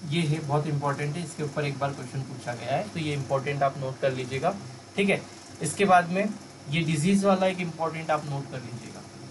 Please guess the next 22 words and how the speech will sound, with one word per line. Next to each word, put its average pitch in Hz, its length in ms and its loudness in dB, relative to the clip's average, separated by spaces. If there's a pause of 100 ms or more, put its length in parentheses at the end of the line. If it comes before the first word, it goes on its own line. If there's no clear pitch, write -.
(580)
है 143 80 2
ना, 196 120 0 (680)
और 135 160 4
ये 156 220 0 (200)
लैंग्वेज 131 380 0
वाला। - 180 -2 (360)
तो 151 60 -6
ये 151 120 -2
तीन 165 260 -4
तो 175 80 -4
इसमें 165 260 -4
बहुत 139 240 -2
ही 151 60 -4
इंपॉर्टेंट 143 500 -4
है, 175 120 -2 (120)
मुझे 147 180 2
लगता 143 280 0
है 143 60 2
इसके 143 180 0
ऊपर 143 220 2
अगर 143 160 4
क्वेश्चन 175 360 4